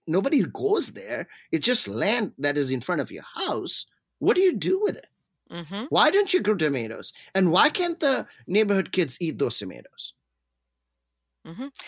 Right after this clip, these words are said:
Speaker 2: And we're talking here about the Hell Strip, w-, as we call it, the, between the sidewalk and the street,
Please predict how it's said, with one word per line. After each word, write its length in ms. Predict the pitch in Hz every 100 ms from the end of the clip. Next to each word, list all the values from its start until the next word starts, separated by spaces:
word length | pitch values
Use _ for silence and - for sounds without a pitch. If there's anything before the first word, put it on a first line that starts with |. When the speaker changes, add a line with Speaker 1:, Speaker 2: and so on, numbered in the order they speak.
| - -
Speaker 2:
And 140 | 175
we're 100 | 175
talking 320 | 202 170 160
here 260 | 151 180 175
about 260 | 160 147 - -
the 100 | 151
Hell 260 | 160 151
Strip, 360 | 151 - 139 - - _
w-, 180 | 101 101 _ 131 -
as 240 | 143 139 135
we 100 | 143
call 280 | - 98 110
it, 100 | -
the, 300 | 135 107 80 - _
between 440 | - - 170 151 147
the 80 | 135
sidewalk 560 | 151 139 139 131 -
and 100 | 131
the 60 | 131
street, 520 | - 156 139 131